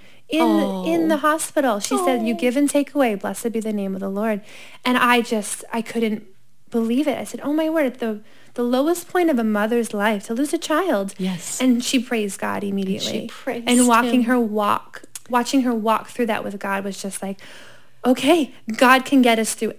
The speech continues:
Speaker 1: anything."
Speaker 2: He can.
Speaker 1: The deepest hurt, the worst trauma, God can. I've watched other people walk through it without God, and it has been traumatic to see, 'cause you think, "Oh no, we could never survive this trauma."
Speaker 2: Right, right.
Speaker 1: We can't. Only with God can we hope to survive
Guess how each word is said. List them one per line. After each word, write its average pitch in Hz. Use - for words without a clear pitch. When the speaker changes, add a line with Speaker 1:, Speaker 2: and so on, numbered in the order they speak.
Speaker 1:
anything." 196
Speaker 2:
He 202
can. 202
Speaker 1:
The 240
deepest 254
hurt, 240
the 226
worst 214
trauma, 190
God 254
can. 214
I've 220
watched 233
other 233
people 233
walk 220
through 240
it 214
without 220
God, 214
and 196
it 208
has 214
been 196
traumatic 247
to 240
see, 269
'cause 208
you 208
think, 202
"Oh 240
no, 262
we 320
could 320
never 240
survive 254
this 196
trauma." 190
Speaker 2:
Right, 262
right. 226
Speaker 1:
We 311
can't. -
Only 294
with 220
God 226
can 247
we 240
hope 302
to 330
survive 247